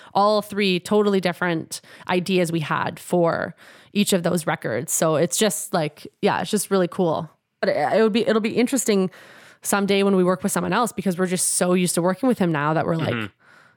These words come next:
Speaker 1: so are we just, like, is this what we do, or will we venture out some other time? But, like, we're so comfortable. It's in our own city. He does a fucking awesome job. And, uh,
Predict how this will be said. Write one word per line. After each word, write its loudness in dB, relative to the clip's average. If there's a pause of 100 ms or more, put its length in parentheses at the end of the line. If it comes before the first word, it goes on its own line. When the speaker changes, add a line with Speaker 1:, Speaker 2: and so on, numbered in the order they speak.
Speaker 1:
so 0
are 4
we 2
just, -2
like, -2
is 2
this 0
what 2
we 2
do, 2
or 2 (140)
will 4
we 4
venture 0
out 0
some 2
other 2
time? 0
But, 2
like, 0
we're -2
so -2
comfortable. 0
It's -2
in -4
our 0
own -4
city. 0 (260)
He 0
does 2
a -2
fucking -4
awesome 0
job. 0
And, -10
uh, -4